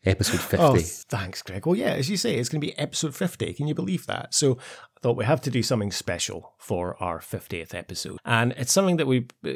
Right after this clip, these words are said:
Speaker 2: kind of been toying with doing, but we've always put off. And I think we, we realised about ten episodes ago, let's save that for episode
Speaker 1: Yeah.
Speaker 2: fifty. And it's a film that is, it's always either number one or it's in the top two, three of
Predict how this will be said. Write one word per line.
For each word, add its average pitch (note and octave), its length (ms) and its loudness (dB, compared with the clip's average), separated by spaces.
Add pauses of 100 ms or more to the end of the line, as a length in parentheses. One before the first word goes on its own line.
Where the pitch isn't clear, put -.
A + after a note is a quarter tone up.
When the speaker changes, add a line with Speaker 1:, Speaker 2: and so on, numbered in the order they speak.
Speaker 2:
kind D3+ 120 0
of D3+ 60 -2
been A#2 140 2
toying A2 300 0
with F#2+ 160 -10
doing, G#2+ 280 0
but G#2+ 140 -4
we've A#2 120 -8
always C3+ 220 -2
put - 220 -6
off. G#2 400 -4
And A#2 80 -2
I A#2+ 40 2
think E3+ 260 0
we, F2 180 -12 (100)
we A2 140 0
realised G#2 560 4
about G#2+ 220 0 (120)
ten A2 220 2
episodes G#2 440 0
ago, F#2+ 340 -4 (100)
let's D#3 180 4
save G2 300 2
that F#2+ 240 -2
for F2 300 -6 (100)
episode - 320 -2
Speaker 1:
Yeah. F#2+ 160 10
Speaker 2:
fifty. - 400 -4
And A2 240 2
it's A2+ 140 -2
a B2 40 0
film C#3 420 6
that B2 120 6
is, A#2 320 -2 (400)
it's - 180 -2 (100)
always C#3+ 800 8 (140)
either B2+ 280 8
number C3 380 4
one G#2 540 2
or G2+ 360 2
it's G2+ 240 0
in B2+ 100 6
the G2+ 80 4
top - 420 -2
two, A2 240 2
three F#2 560 -6
of F#2 380 -4